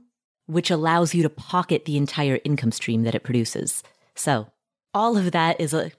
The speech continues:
bit of a lengthy way to say index funds, four percent rule, rental properties, six percent rule.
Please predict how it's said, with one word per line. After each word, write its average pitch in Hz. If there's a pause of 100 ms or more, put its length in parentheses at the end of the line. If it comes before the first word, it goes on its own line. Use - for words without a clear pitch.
bit 233
of 202
a 190
lengthy 185
way 156
to 151
say 143 (100)
index 214
funds, 202
four 196
percent 185
rule, 180 (160)
rental 185
properties, 165
six -
percent 120
rule. -